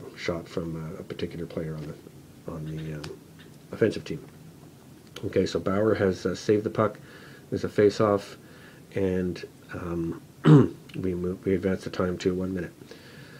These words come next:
So, uh, every face-off, what you have to do is check,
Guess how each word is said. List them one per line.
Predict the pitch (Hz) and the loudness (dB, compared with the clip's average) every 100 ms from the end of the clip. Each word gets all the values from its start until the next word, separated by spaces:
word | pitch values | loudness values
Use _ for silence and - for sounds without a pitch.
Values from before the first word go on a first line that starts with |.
| - - | -20 -6
So, | - 98 - - - - - | 2 4 2 -12 -20 -20 0
uh, | |
every | 107 104 135 156 | 2 6 8 12
face-off, | 147 135 110 104 | 12 12 8 6
what | 123 | 6
you | 113 | 6
have | 113 | 4
to | - | 4
do | 101 107 | 4 4
is | 98 | 4
check, | - 110 101 - | 4 2 2 -2